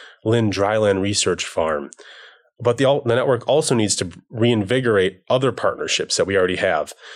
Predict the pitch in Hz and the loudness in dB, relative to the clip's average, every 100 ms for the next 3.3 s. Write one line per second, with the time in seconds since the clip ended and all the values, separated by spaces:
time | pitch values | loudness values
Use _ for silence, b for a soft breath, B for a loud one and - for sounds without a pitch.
0 | B B 123 117 147 147 - 120 113 113 | B B -2 0 2 2 0 0 0 -2
1 | - 104 92 - 120 113 - 95 - 98 | 0 2 2 0 0 0 -2 -4 -2 -2
2 | 92 120 117 107 110 104 104 107 127 - | 0 0 0 0 0 0 0 -2 0 0
3 | 190 175 | 0 0